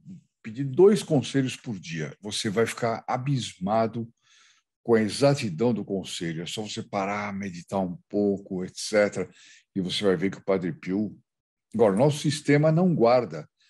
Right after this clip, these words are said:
pra quem foi o tal e tal conselho. Isso é totalmente sigiloso, tanto que você recebe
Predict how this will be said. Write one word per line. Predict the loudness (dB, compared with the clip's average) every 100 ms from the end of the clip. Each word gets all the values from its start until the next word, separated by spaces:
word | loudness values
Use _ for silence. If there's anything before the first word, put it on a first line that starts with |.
| _ _
pra | -4
quem | -4 2 4 4
foi | 2 2 4
o | 4 0 -12 -20 _
tal | 2 2 0
e |
tal | 0 0
conselho. | 0 -6 -10 -8 -8
Isso | -8 -14
é |
totalmente | -12 -6 -2 -2 -2
sigiloso, | -6 -2 2 2 0
tanto | -6 -6
que |
você | -10 -6 -6
recebe | -4 0 2 0